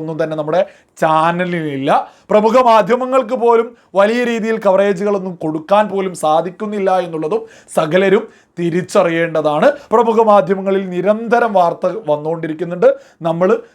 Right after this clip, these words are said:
കാണുന്നുണ്ട്. പ്രത്യേകിച്ച് അവിടെ പോയിട്ട് എനിക്കൊന്നും തന്നെ ചെയ്യാനില്ല. ഇനി അതുമായി ബന്ധപ്പെട്ട് നമ്മുടെ സംവിധാനങ്ങൾ ഒന്നും ചെയ്യുന്നില്ല, കേരള സർക്കാർ ഒന്നും ചെയ്യുന്നില്ല, അല്ലെങ്കിൽ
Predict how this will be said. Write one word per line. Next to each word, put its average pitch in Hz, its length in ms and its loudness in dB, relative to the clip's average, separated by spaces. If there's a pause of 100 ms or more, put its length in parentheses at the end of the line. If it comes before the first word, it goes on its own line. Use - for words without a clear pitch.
(160)
കാണുന്നുണ്ട്. 185 500 0
പ്രത്യേകിച്ച് 302 640 2
അവിടെ 240 220 2 (300)
പോയിട്ട് 220 320 2
എനിക്കൊന്നും 214 520 -6
തന്നെ 202 160 -2 (100)
ചെയ്യാനില്ല. 165 520 -2
ഇനി 285 100 0 (420)
അതുമായി 285 480 4 (100)
ബന്ധപ്പെട്ട് 240 520 -2 (420)
നമ്മുടെ 277 300 4 (420)
സംവിധാനങ്ങൾ 294 800 4 (100)
ഒന്നും 254 280 -8
ചെയ്യുന്നില്ല, 220 380 -6
കേരള 220 200 0 (100)
സർക്കാർ 196 380 0
ഒന്നും 190 260 -6
ചെയ്യുന്നില്ല, 185 380 0
അല്ലെങ്കിൽ 190 220 -4